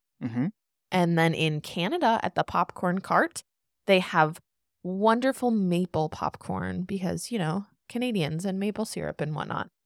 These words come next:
Speaker 1: <laughs> Okay.
Speaker 2: And then Future World has a gourmet popcorn cart where they
Speaker 1: Mm-hmm.
Speaker 2: have flavors like sour cream and chive,
Speaker 1: Oh, gosh.
Speaker 2: cheddar,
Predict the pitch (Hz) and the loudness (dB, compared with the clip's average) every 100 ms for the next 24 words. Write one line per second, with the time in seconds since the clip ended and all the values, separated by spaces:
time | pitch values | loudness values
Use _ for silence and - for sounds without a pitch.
0 | - - _ _ _ _ _ _ _ _ | -16 -16 _ _ _ _ _ _ _ _
1 | _ - 180 - - 190 180 180 175 175 | _ -6 -6 -6 0 4 6 6 6 6
2 | 180 - 233 262 - 269 220 185 165 175 | 4 0 2 4 6 6 8 10 12 12
3 | 214 269 - 247 196 190 185 175 180 185 | 10 8 4 6 8 8 6 6 6 8
4 | 190 190 175 190 147 - 165 151 - 147 | 8 6 4 4 2 2 0 0 4 6
5 | - - - 190 175 175 170 - 180 165 | 6 0 -2 6 8 10 8 8 4 6
6 | 165 160 - 165 156 160 156 160 143 - | 4 2 -2 0 2 2 4 2 0 0
7 | 180 160 160 160 180 165 151 165 226 208 | 2 4 4 2 -2 -2 -2 0 2 4
8 | 202 196 185 139 95 - _ - 87 82 | 6 6 6 0 -6 -12 _ -16 -12 -10
9 | - - - 190 175 160 156 151 | -4 -2 2 4 6 6 6 4